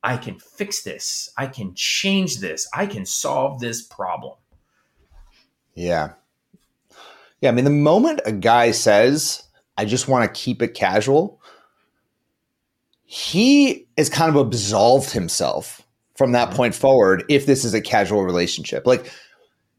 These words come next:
Speaker 2: if at that point you hear that and you translate that into, "Well, maybe he's gonna want a relationship later," or so on and so forth, "I'm gonna just keep with this. I'm gonna keep spending time with him."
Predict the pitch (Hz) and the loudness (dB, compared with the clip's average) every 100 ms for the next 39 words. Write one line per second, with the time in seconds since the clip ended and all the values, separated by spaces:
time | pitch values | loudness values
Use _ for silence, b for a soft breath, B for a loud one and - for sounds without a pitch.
0 | _ - 185 240 240 214 202 180 156 123 | _ 2 4 4 4 4 4 2 2 2
1 | 123 120 139 165 185 123 113 110 110 156 | 4 4 4 4 2 -2 -4 -4 -2 0
2 | 185 - 143 135 127 135 131 127 127 120 | 0 0 0 2 4 4 4 4 2 0
3 | - 131 127 123 185 214 190 185 170 160 | 2 4 4 2 4 6 6 6 6 4
4 | - b b b _ _ 170 170 165 175 | -2 b b b _ _ 2 2 4 4
5 | 147 135 147 131 127 117 113 110 - 101 | 4 2 2 4 4 2 2 2 0 -6
6 | - - 143 180 185 160 160 156 151 139 | -8 -6 2 6 6 6 6 6 6 4
7 | 98 - 127 110 110 - 160 160 156 135 | 2 -2 -4 -2 -4 2 2 4 2 2
8 | 120 123 117 104 - - 98 - 165 143 | -2 -2 -2 -4 -8 -12 -10 0 2 4
9 | 156 147 143 107 101 95 - 104 - 92 | 4 6 2 -2 -6 -6 -8 -12 -10 -10
10 | - - 160 151 143 151 147 143 | -10 -6 -2 0 0 -2 -4 -8